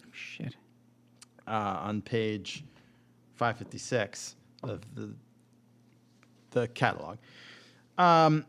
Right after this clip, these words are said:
Speaker 2: <clears throat> the wildest remote-controlled sport truck ever. Not only does the sport truck have six V <laughs> jet turbo speed,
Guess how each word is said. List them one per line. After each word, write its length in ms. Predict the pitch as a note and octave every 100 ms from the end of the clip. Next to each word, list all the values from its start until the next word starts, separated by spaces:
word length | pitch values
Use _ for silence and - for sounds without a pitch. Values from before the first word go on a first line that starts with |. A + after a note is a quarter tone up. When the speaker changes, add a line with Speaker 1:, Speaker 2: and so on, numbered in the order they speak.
| -
Speaker 2:
<clears throat> 140 | -
the 400 | - F3 D3 F#2 - _ D3
wildest 640 | D3 G3 A3 A3 G#3 -
remote-controlled 840 | D3+ D3 D3+ D3+ D#3+ - D3 C3+
sport 340 | - B2 A#2+ A#2+
truck 320 | A#2+ A2+ -
ever. 300 | G#2+ G2+ G2
Not 160 | D#3+ -
only 280 | G#3 A#3
does 240 | F3+ C3+ B2
the 60 |
sport 320 | B2+ - A2+ A2
truck 280 | A#2 A2+
have 240 | A#2+ G#2+ F#2+
six 320 | - F3+ C#3+ C3
V 360 | C#3+ G3 F3+
<laughs> 20 |
jet 320 | B2+ D#3 D3 -
turbo 360 | E3 C#3 C3
speed, 520 | B2+ - F3 B2+ A2+